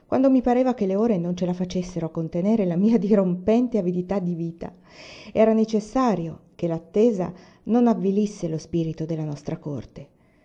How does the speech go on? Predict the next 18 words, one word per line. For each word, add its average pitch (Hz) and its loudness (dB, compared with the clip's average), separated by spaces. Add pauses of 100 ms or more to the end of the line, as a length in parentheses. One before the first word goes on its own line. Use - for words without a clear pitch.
(220)
e 180 4
di 175 0
sicuro 214 2
non 175 -2
si 180 -8
sarebbe 165 -4
avvilito 175 -2
se 180 -4
io 175 0
avessi 170 -6
mostrato 175 -4
il 151 -4
viso 139 -6
sereno. 147 -6 (680)
Gli 190 0
aiuti 185 2
questa 151 -8
volta 151 -6